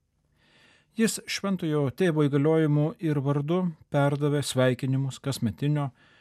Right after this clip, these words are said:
Šventojo Pranciškaus Salezo dienų susitikimo dalyviams. Susitikimą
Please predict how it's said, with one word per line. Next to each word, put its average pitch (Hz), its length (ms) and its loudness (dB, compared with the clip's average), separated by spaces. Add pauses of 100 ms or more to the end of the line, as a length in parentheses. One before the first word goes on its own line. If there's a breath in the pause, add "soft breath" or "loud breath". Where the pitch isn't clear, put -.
(200 soft breath)
Šventojo 139 640 -2
Pranciškaus 120 600 -8
Salezo 127 340 -4
dienų 117 560 2
susitikimo 127 640 -2
dalyviams. 98 640 -6 (720 soft breath)
Susitikimą 196 760 -2